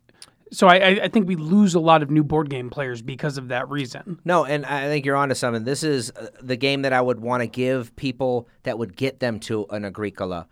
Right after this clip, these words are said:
Speaker 2: or get them to a Feast of Odin, right? Don't start with those big, massive, huge sixty-four choices to choose. Oh,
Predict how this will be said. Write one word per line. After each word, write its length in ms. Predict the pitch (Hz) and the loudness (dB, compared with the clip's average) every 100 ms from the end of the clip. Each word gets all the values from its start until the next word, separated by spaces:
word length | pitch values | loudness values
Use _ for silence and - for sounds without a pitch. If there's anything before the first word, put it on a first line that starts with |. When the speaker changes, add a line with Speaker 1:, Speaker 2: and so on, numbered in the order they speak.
| _ | _
Speaker 2:
or 100 | 107 | -12
get 240 | 98 127 120 | -4 -2 -2
them 140 | 110 | -4
to 120 | 117 | -4
a 60 | 104 | -4
Feast 320 | 117 104 - | -6 -8 -6
of 80 | 98 | -4
Odin, 220 | 98 90 | -4 -2
right? 260 | 95 107 - _ _ - | -4 -4 -6 _ _ -6
Don't 260 | 127 143 | -4 -4
start 360 | - - 127 131 | -6 2 2 2
with 80 | 113 | -2
those 180 | 104 - - | -8 -10 -10
big, 360 | 139 131 120 104 | -4 -2 -2 -6
massive, 680 | 117 117 117 - 123 110 - _ _ _ _ | -6 -6 -8 -6 -4 -6 -8 _ _ _ _
huge 800 | - - 170 160 143 131 110 - _ - | -14 -6 -2 2 2 2 -2 -12 _ -18
sixty-four 1000 | - - 226 - - 175 139 185 175 139 | -6 -4 -4 -6 -10 -12 -8 -8 -6 -8
choices 720 | 127 240 214 147 170 139 123 | -4 -2 -2 -4 -8 -8 -10
to 120 | 120 147 | -8 -8
choose. 480 | 180 185 170 160 165 | -8 -12 -10 -10 -8
Oh, 380 | 165 156 139 | -8 -10 -12